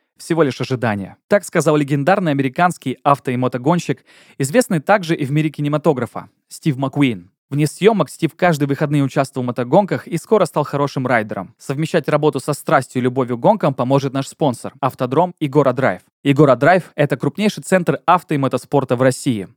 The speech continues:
На территории автодрома расположено более десяти сертифицированных трасс и площадок для авто- и мотоспорта,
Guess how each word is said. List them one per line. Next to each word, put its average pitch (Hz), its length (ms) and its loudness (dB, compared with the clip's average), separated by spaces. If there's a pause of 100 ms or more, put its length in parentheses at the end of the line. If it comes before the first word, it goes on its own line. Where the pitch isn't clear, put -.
(160)
На 131 60 -4
территории 170 460 4
автодрома 170 580 2
расположено 156 560 2
более 156 260 4
десяти 143 340 -2
сертифицированных 160 800 -2
трасс - 300 0
и 147 40 -2
площадок 147 480 -2
для 123 160 0
авто- 151 340 0
и 139 120 -2
мотоспорта, 135 760 0